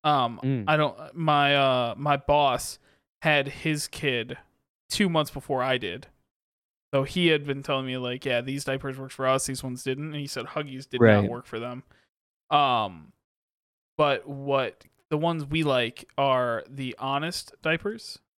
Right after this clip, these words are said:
Speaker 1: Um,
Speaker 2: Okay.
Speaker 1: and they do it, it's because they don't have any dyes or,
Speaker 2: Mm-hmm.
Speaker 1: uh, artificial things in them. I say artificial things. There are artificial things 'cause they're still diapers, right?
Speaker 2: Right.
Speaker 1: But, like,
Speaker 2: Yeah.
Speaker 1: as good as they can be. Um, so we use those ones, and then we use Kirkland brand.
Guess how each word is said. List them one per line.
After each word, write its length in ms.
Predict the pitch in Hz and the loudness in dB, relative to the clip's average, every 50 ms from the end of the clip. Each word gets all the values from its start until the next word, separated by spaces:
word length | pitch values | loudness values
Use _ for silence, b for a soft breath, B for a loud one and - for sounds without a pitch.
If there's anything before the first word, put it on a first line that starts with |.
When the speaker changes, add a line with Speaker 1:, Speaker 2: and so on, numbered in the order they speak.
| _ _ _ | _ _ _
Speaker 1:
Um, 440 | 147 147 143 135 127 120 117 117 101 | 0 0 2 2 0 -2 -6 0 4
Speaker 2:
Okay. 220 | - 147 - - 120 | 4 4 6 4 2
Speaker 1:
and 160 | 127 151 151 | 2 2 0
they 100 | 147 147 | 0 0
do 160 | 143 147 147 143 | 2 2 2 2
it, 240 | 135 110 - - - _ | 2 0 -2 -10 -14 _
it's 180 | - 160 - - | -8 -8 -6 -6
because 260 | - 147 160 165 156 | -6 -4 -2 0 2
they 80 | 170 165 | 2 2
don't 180 | 160 151 143 | 2 2 2
have 120 | 151 151 135 | 0 -2 -2
any 220 | - 131 143 143 143 | -2 -2 -2 -2 -2
dyes 640 | 139 139 131 131 131 135 131 135 139 143 143 143 - | 0 0 2 2 4 4 4 4 4 2 2 -2 -4
or, 560 | - - 143 143 139 135 135 131 131 131 135 - 135 | -4 -2 0 0 0 0 0 -2 -2 -4 -4 -4 -4
Speaker 2:
Mm-hmm. 300 | 127 113 110 107 107 107 - - | -2 -2 -2 -2 -4 -4 -2 0
Speaker 1:
uh, 140 | 139 135 117 | 2 2 2
artificial 500 | 117 147 156 151 143 - 151 143 - 151 | 4 2 2 2 0 -2 -4 -2 -2 -2
things 320 | - 165 160 156 156 156 156 - - | -2 -2 -4 -4 -4 -6 -8 -8 -6
in 120 | 156 156 | -4 -4
them. 240 | 170 185 196 208 - _ | -4 -4 -6 -8 -12 _
I 120 | - 151 151 | -4 -4 -4
say 220 | 147 - 165 156 | 0 2 2 2
artificial 540 | 110 110 139 120 127 - - 139 - 131 120 | 2 2 0 0 -2 -4 -6 -6 -4 -6 -6
things. 380 | - - 135 131 131 135 135 - | -6 -6 -6 -6 -6 -8 -6 -2
There 200 | 147 143 127 95 | 0 0 2 2
are 240 | 123 131 131 - | 2 2 2 0
artificial 460 | - 131 135 131 131 - 143 - - 135 | 0 -2 -2 -2 -4 -6 -8 -8 -8 -6
things 260 | - 139 147 143 - | -6 -6 -6 -6 -6
'cause 140 | - 139 - | -6 -6 -6
they're 100 | 123 123 | -6 -6
still 200 | - - 135 127 | -6 -6 -6 -4
diapers, 420 | - 113 123 123 - 135 139 139 | -2 -4 -4 -4 -4 -6 0 4
right? 220 | 139 139 110 104 | 8 8 8 8
Speaker 2:
Right. 80 | 101 101 | 8 4
Speaker 1:
But, 100 | 147 131 | 2 0
like, 280 | 127 135 135 131 - b b b b b b | 0 -2 -2 -2 -4 b b b b b b
Speaker 2:
Yeah. 200 | - 117 110 104 165 | 6 8 8 8 8
Speaker 1:
as 140 | 160 143 143 | 6 2 2
good 180 | - 156 147 | 2 4 4
as 140 | 143 143 135 | 4 2 4
they 120 | 139 135 131 | 2 2 2
can 200 | - 143 131 123 | 0 -4 -2 0
be. 260 | 127 127 127 139 147 b b b b b b b b _ | 0 0 0 0 -4 b b b b b b b b _
Um, 500 | - 151 147 139 127 120 120 120 117 - - _ _ _ _ _ _ _ | 2 4 4 4 4 2 0 -2 -8 -14 -18 _ _ _ _ _ _ _
so 120 | - 180 | 2 2
we 80 | 170 170 | 4 4
use 200 | 175 180 170 156 | 4 2 2 2
those 280 | 160 160 160 160 156 156 | 4 4 4 4 2 2
ones, 280 | 156 156 151 147 147 147 | 2 2 0 0 -2 -4
and 160 | - 143 151 | -4 -2 -2
then 80 | 147 | -2
we 80 | 143 139 | -2 -2
use 140 | 135 135 127 | -4 -6 -6
Kirkland 420 | - - 151 135 - 139 135 131 | -4 -4 -6 -4 -6 -8 -8 -6
brand. 440 | 127 131 123 120 117 117 120 120 - | -6 -4 -4 -2 -2 -4 -6 -8 -14